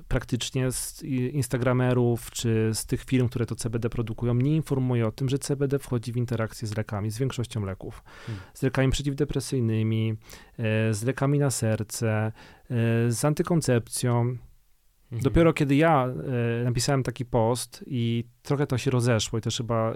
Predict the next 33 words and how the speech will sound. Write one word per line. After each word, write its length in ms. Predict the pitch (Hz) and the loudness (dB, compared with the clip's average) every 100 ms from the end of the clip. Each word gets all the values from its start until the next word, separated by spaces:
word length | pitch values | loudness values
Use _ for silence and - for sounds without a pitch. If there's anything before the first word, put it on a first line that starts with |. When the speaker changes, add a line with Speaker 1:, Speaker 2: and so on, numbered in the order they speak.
| 123 | -6
Speaker 1:
taki 240 | 117 - 113 | -10 -6 -2
jeden 400 | 113 113 123 120 | -2 -2 -4 -6
też 160 | 120 | -4
popularyzator 680 | 120 - 113 113 110 110 107 | -4 -2 -2 -2 -4 -4 -2
nauki 300 | 110 107 - | -2 -2 -6
też 120 | 104 | -8
o 60 | 107 | -8
C 160 | - 107 | -6 -8
B, 100 | 120 | -6
o 80 | 127 | -6
C 140 | - 110 | -4 -4
B 100 | 110 | -2
D 220 | 110 104 | -2 -2
dużo 220 | 110 113 | -2 -4
powiedział, 480 | 110 104 104 131 165 - - - - 123 | -4 -4 0 0 -2 -6 -18 -18 -8 2
zaczęli, 520 | 131 - 147 156 156 | 2 4 4 6 4
mm, 800 | 156 151 123 123 123 123 123 127 135 131 123 | 2 0 0 2 2 2 0 -2 -4 -6 -6
e, 60 | 123 | -8
influencerzy 880 | 160 165 127 143 135 131 135 135 131 | -6 -2 0 2 4 4 2 4 4
mówić 400 | 143 147 127 131 | 4 4 2 2
o 40 | |
tym 140 | 127 | 0
na 100 | 123 | -2
końcu: 440 | 120 131 131 139 127 - - | 0 0 2 0 0 -4 -16
„Skonsultuj 520 | - 170 - 156 143 | 0 2 4 4 2
się 140 | - 131 | 2 0
z 80 | |
lekarzem, 380 | 123 120 139 131 | 0 2 2 2
Speaker 2:
Mhm. 100 | 127 | 2
Speaker 1:
jeżeli 220 | 120 127 | 2 2
chcesz 200 | 120 127 | 2 -2
to 100 | - | -2
brać”. 380 | 107 98 95 - | -2 -2 -4 -10